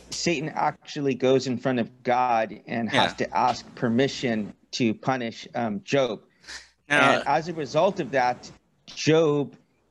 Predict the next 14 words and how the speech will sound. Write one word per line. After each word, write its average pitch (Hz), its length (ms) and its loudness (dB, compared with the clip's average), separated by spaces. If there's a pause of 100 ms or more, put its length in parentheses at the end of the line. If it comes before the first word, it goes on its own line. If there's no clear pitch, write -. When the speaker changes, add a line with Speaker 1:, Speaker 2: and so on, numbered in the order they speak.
(280)
Speaker 1:
is 147 220 2
considered, 139 680 -2
like, 123 300 2
the 123 80 2
gold 135 420 0
standard 120 800 -2
as 120 180 -2
far 117 540 2
as 107 460 -2 (300)
enduring 127 680 2
whatever 120 400 0
hardships 123 640 -2
you 120 120 2
have 110 520 -2